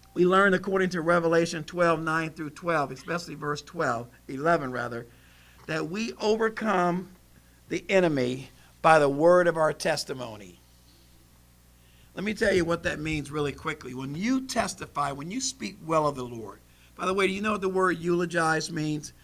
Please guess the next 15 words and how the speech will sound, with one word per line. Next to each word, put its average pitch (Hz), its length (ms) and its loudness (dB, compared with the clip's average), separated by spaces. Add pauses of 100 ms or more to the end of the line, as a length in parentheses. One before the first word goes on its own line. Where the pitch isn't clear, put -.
(220)
When 160 100 -8
you 170 80 0
go 175 160 4
to 175 240 0
a 143 160 0
homegoing 156 720 -6
or 127 80 -4
a - 20 -6
funeral, 156 340 -8
you 151 180 -10
hear 147 180 -4
they'll 139 180 -2
say 143 140 -4
a 135 80 -4
eulogy. 147 720 -2